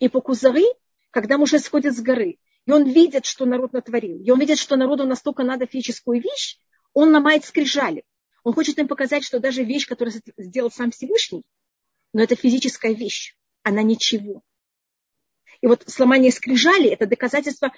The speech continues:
что не надо ни во что физическое верить, кроме Всевышнего. А с другой стороны, если евреям так сложно, и они не могут абстрактно верить, Всевышний говорит: «Хорошо, я вам дам зам-, я вам дам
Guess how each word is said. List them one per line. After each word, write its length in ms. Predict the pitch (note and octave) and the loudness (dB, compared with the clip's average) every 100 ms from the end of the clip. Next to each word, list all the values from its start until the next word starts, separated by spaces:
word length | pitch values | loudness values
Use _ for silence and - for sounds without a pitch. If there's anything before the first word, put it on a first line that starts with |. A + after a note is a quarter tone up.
| _ | _
что 220 | - D#4 | -2 2
не 220 | C#4 C#4 | 4 4
надо 320 | C4+ C#4 C#4+ C4+ | 2 2 2 6
ни 160 | A#3+ | 6
во 140 | A#3 B3 | 4 -2
что 420 | - - E4+ G#4+ _ _ | -6 -6 -6 -6 _ _
физическое 460 | B3+ D4 D4+ - A3+ | 0 0 0 2 2
верить, 300 | B3+ D4+ - | 2 -4 -4
кроме 160 | G#3+ G#3+ | -8 -8
Всевышнего. 400 | - _ - _ _ _ _ _ _ _ _ _ _ _ _ _ _ _ _ - - - | -12 _ -20 _ _ _ _ _ _ _ _ _ _ _ _ _ _ _ _ -20 -20 -8
А 80 | A3 | -6
с 40 | |
другой 300 | A3+ A#3+ G4+ | -4 0 0
стороны, 480 | - F4 B3+ F#3+ - _ _ _ _ | 0 -2 -2 -4 -12 _ _ _ _
если 320 | G#3+ D#4 C#4+ | 2 2 2
евреям 380 | C4+ A3+ C4 A#3+ | 0 2 2 2
так 180 | C4+ - | -2 -8
сложно, 720 | - B3+ C4 G#3 - E3+ _ | -6 -2 0 0 -2 -16 _
и 120 | A3 | 2
они 160 | B3 D4 | 4 6
не 100 | D4 | 4
могут 320 | C#4+ C#4+ A#3+ | 4 2 -2
абстрактно 480 | A3 - A#3 - B3 | -4 -10 -10 -6 -6
верить, 480 | B3+ C5+ E4 - _ _ | -4 -4 -6 -8 _ _
Всевышний 360 | - C4 D4 D#4 | -10 -2 2 4
говорит: 180 | D#4+ D#4 | 4 2
«Хорошо, 440 | F#4+ F4+ G4+ A4+ _ _ | -6 -4 -4 -6 _ _
я 160 | - E4+ | -2 2
вам 200 | E4 A#3+ | 4 2
дам 280 | C4 D4+ E4 _ _ | 2 0 -2 _ _
зам-, 360 | B3 C4+ D4+ D4 | -4 4 4 4
я 160 | A#3+ | 0
вам 100 | C#4+ | 0
дам 200 | C4+ D4 | 0 0